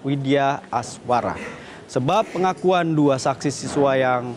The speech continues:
menerangkan melihat pemukulan tersebut tidak sesuai dengan barang bukti celana korban yang tidak ditemukan sobekan.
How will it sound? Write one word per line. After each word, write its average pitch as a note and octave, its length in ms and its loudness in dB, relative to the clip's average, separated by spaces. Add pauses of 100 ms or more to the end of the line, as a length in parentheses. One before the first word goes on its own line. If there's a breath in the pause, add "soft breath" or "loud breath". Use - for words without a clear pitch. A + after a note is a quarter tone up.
(360)
menerangkan D3+ 560 0
melihat C#3+ 480 0
pemukulan C3+ 560 0
tersebut C#3 480 0
tidak C#3 320 0
sesuai C#3 400 0
dengan A#2+ 320 -2
barang E3+ 320 2
bukti D#3 240 0
celana C#3 320 0
korban C3 400 0
yang A2+ 160 -4
tidak D#3+ 320 0
ditemukan C3+ 640 -2
sobekan. A2 480 -2